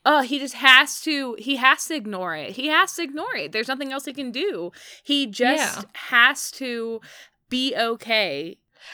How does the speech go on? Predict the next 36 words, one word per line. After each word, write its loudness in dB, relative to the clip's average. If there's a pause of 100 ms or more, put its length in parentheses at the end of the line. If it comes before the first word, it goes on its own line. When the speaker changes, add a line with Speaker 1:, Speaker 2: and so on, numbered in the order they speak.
(120)
Speaker 2:
And 0
if 0
anything, -2
like, -4
after 2
he -4
recovered -6
from -2
that, 0
it -4
just -4
made 0
him -4
more -2
determined -6
in -8
his -6
decision -8
to -10
do -10
this. -14
He's -4
like, -6
"Nope, 2 (120)
this -2
is -4
why." -2 (200)
Speaker 1:
Yeah. -4 (280)
Speaker 2:
Fuck. -4 (340)
Speaker 1:
Fuck. 6 (440)
Speaker 2:
And 2
then 6
the 2
song 8
that 4
plays, -2